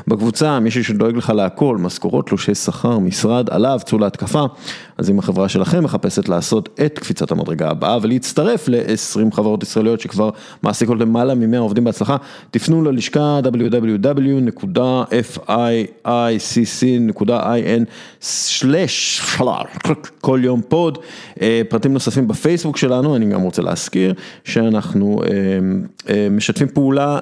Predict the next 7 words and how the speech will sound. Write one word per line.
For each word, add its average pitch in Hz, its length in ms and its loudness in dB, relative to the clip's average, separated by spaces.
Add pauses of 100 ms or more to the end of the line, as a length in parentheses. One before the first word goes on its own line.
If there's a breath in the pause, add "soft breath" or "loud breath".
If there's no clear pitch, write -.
עם 127 340 0
מנהיגות 117 460 0
קולעת, 185 640 0 (420 loud breath)
אה, 101 380 0
שזה 98 340 0
עמותה 98 400 2
שמסייעת 95 760 -2